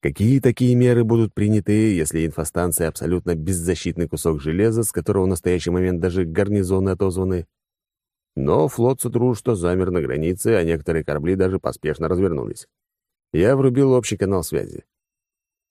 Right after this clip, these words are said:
Говорит папа, <clears throat> П Р тринадцать точка А три точка тринадцать ноль ноль тринадцать Илай,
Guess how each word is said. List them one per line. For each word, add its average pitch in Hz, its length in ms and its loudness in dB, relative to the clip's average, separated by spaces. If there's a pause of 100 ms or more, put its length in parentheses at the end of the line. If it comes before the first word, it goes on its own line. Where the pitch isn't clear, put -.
Говорит 135 400 4
папа, 165 400 2
<clears throat> - 40 -20
П - 1040 -2
Р 156 240 4
тринадцать 156 580 2
точка 135 500 2
А 139 60 0
три 156 220 2
точка 131 400 2
тринадцать 135 540 0
ноль 131 180 2
ноль 135 200 2
тринадцать 127 560 0
Илай, 135 440 0